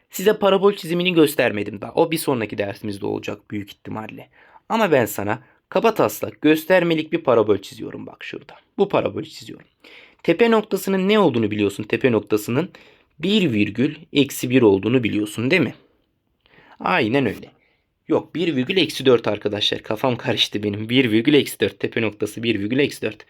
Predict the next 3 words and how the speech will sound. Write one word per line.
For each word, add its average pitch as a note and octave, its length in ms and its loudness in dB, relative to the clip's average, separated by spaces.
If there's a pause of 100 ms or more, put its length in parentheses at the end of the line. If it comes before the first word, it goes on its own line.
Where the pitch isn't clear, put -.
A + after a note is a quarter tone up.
(260)
Tamam. C#3 260 0 (580)
Şimdi F#2+ 680 -4 (480)
burada C#3 460 -4